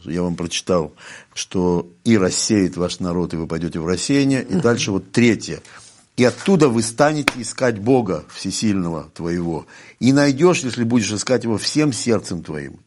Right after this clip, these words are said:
Speaker 1: и всей душой твоей, в невго-, невзгодах твоих, когда постигнут тебя все эти предсказания, и в конце дней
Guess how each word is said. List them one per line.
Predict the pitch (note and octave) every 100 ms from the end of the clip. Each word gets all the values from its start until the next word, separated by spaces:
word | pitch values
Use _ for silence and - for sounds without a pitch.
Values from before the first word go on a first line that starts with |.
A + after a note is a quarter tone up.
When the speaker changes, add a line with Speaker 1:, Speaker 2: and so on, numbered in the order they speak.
| _
Speaker 1:
и | F#2+
всей | F#2 B2+ C#3
душой | B2+ B2 - G2
твоей, | F2 D#2+ C#2+ - - - - - -
в | G2+
невго-, | A#2 A2 G2 C3+ A#2
невзгодах | A#2 G2+ G#2 D#3+ C#3 -
твоих, | G#2 A2+ C3 -
когда | G2+ F#2+
постигнут | - G2 - D3+ B2+ G#2+
тебя | G2+ G#2
все | F#2 B2
эти | A#2 F2+
предсказания, | F#2 F#2 - F#2+ G#2+ D#3 C#3 D#2+ -
и | G2
в |
конце | - G#2 F#2+ F#2+
дней | G2 D3+ D#3